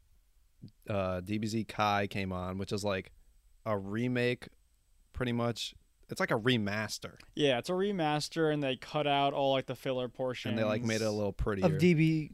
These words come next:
Speaker 3: Z?
Speaker 2: D B Z,
Speaker 1: Yeah.
Speaker 2: yeah.
Speaker 3: Okay.
Speaker 2: So essentially, like, it's got fresher animation
Speaker 3: That's, okay, that's cool.
Speaker 2: and all that. It's definitely, like, if you wanna get into D B Z,
Speaker 3: It's
Speaker 2: that's what you
Speaker 3: Kai's
Speaker 2: wanna watch,
Speaker 3: the way to
Speaker 2: yeah.
Speaker 3: go.
Speaker 1: I
Speaker 3: Okay.
Speaker 1: think,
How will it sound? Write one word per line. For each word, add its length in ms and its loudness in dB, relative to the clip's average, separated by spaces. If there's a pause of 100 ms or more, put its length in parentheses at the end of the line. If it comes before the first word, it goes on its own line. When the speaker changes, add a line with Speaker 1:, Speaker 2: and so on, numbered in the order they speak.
(260)
Speaker 3:
Z? 600 -2
Speaker 2:
D 140 0
B 140 2
Z, 140 -2
Speaker 1:
Yeah. 80 0
Speaker 2:
yeah. 100 0
Speaker 3:
Okay. 360 -2 (300)
Speaker 2:
So 280 2
essentially, 440 0
like, 320 2 (340)
it's 200 -6 (800)
got 240 2
fresher 360 0
animation 1080 -2
Speaker 3:
That's, 220 -2
okay, 220 2
that's 220 2
cool. 300 -2
Speaker 2:
and 100 -8
all 120 -8
that. 240 -4 (200)
It's 160 -4
definitely, 300 2
like, 140 6
if 80 2
you 100 2
wanna 160 4
get 160 4
into 240 0
D 160 0
B 100 0
Z, 160 -4 (100)
Speaker 3:
It's 60 -2
Speaker 2:
that's 200 -2
what 100 -10
you 60 -2
Speaker 3:
Kai's 220 4
Speaker 2:
wanna 100 0
watch, 120 -8
Speaker 3:
the 80 -2
way 120 0
to 60 -6
Speaker 2:
yeah. 60 -8
Speaker 3:
go. 220 -6 (240)
Speaker 1:
I 80 -4
Speaker 3:
Okay. 180 -6
Speaker 1:
think, 360 -4